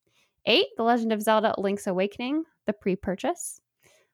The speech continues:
Uh, nine is Human Fall Flat, which I actually looked at this 'cause it's been on my wish list and it looks hilarious. And it's on sale right now. I think it's about a dollar off, something like that.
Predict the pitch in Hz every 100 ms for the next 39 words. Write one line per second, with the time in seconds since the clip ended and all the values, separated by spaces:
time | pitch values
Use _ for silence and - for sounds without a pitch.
0 | - 190 175 190 202 214 330 359 240 220
1 | 254 220 208 240 247 262 202 208 208 214
2 | 254 285 262 233 262 269 247 214 - 202
3 | 202 240 233 214 196 214 - 175 170 196
4 | - 208 170 208 233 - 208 196 175 160
5 | 170 196 - - _ _ _ _ - 208
6 | 208 202 196 233 240 226 196 185 190 190
7 | 202 - 190 180 - 185 185 190 190 190
8 | 202 - 190 202 202 202 196 202